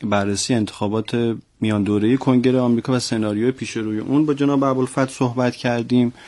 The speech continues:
ب-، ما شاهدیم که در مجلس نمایندگان شانس جمهوری خواهان برای تصاحب کرسی‌ها و اکثریت اون بیشتر هست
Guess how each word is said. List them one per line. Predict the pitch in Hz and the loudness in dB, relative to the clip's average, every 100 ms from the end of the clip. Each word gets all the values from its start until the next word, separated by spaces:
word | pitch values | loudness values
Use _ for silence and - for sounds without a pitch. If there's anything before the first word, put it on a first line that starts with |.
| - - - - - 113 117 | -20 -20 -20 -16 -8 -6 -2
ب-، | 127 120 120 120 117 107 - - - - _ _ - 151 - - | 0 2 2 2 2 -2 -6 -20 -20 -20 _ _ -16 -16 -16 -8
ما | - 139 147 | 2 4 4
شاهدیم | 139 127 123 131 139 | 4 4 4 6 4
که | 139 | 4
در | 120 107 | 2 2
مجلس | 104 104 101 117 127 127 | 2 0 0 0 2 2
نمایندگان | 113 107 104 104 101 101 104 117 135 139 120 | 2 2 2 0 0 0 0 2 4 4 4
شانس | - 131 131 - 131 127 123 117 _ _ - | 2 4 2 2 4 4 2 -2 _ _ -4
جمهوری | 117 113 107 | 0 2 2
خواهان | - 110 117 | 0 0 2
برای | 110 107 113 117 107 | 2 2 2 2 0
تصاحب | 113 104 110 107 117 | 0 -2 0 0 0
کرسی‌ها | - 107 98 117 | 0 -2 0 0
و | 117 | 2
اکثریت | 110 95 - 104 110 117 | 0 0 -2 2 2 0
اون | - 123 113 | 0 2 2
بیشتر | 101 95 - 117 131 | 0 -2 0 2 2
هست | 131 139 139 - | 4 4 4 0